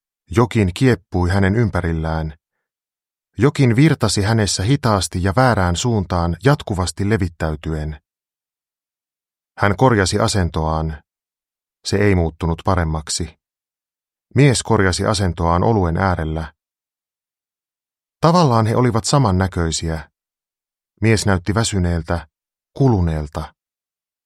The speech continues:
He olivat kuin muovin sisässä. Heidät oli leikattu irti toisistaan, sillä he olivat kaksi eri ihmistä, mutta heidät oli myös leikattu irti ympäristöstään, joka oli leikattu irti maailmasta.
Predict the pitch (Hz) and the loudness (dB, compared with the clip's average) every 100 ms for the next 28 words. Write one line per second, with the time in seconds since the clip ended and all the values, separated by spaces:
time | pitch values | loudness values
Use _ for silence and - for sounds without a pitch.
0 | _ _ _ _ 113 139 139 117 - 120 | _ _ _ _ 0 2 2 0 0 0
1 | 123 160 120 92 78 110 - 85 - - | 4 4 4 2 0 -2 -2 -4 -4 -6
2 | 82 - _ _ _ _ _ _ _ _ | -10 -16 _ _ _ _ _ _ _ _
3 | _ _ - 139 147 143 131 143 151 101 | _ _ 0 4 4 2 2 4 2 0
4 | - 113 131 120 98 90 110 87 87 - | -8 -4 -2 -2 -4 0 0 0 -6 -4
5 | 90 90 110 107 107 123 127 113 - - | -4 -2 -2 -2 0 0 0 -2 -4 -2
6 | 156 - 113 120 104 104 80 85 - - | -2 -4 -2 -2 -2 -4 -4 -6 -6 -10
7 | 82 _ _ _ _ _ _ - 101 120 | -12 _ _ _ _ _ _ -4 -2 0
8 | 123 139 127 127 123 156 147 120 127 120 | 2 0 0 0 2 2 2 0 -2 -2
9 | 92 - 123 107 - 143 135 95 87 - | -8 -6 -4 -4 -2 0 0 -2 -6 -6
10 | 90 - - 87 87 104 104 110 110 117 | -8 -10 -6 -4 -2 -2 0 0 2 0
11 | 113 107 87 - 113 95 104 113 104 82 | 0 -4 -8 -6 -4 -4 -2 -2 -2 -4
12 | 80 - - 85 | -6 -10 -12 -14